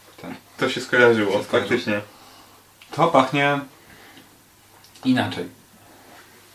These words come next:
Speaker 2: Tak nieco bardziej pomarańczowo, ale
Speaker 1: Tak, tak. To pachnie jak sok multivitamina.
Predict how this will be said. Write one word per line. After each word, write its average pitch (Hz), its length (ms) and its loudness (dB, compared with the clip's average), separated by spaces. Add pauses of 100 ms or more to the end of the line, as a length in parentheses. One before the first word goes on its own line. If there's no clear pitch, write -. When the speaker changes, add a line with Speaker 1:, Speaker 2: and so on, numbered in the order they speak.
(2750)
Speaker 2:
Tak 131 200 -12
nieco 185 260 -6
bardziej 175 300 0
pomarańczowo, 113 840 -4
ale 101 300 0 (580)
Speaker 1:
Tak, 123 280 4
tak. 127 280 0 (2250)
To 190 160 4
pachnie 170 280 2
jak 147 240 4
sok 160 240 4
multivitamina. 123 760 0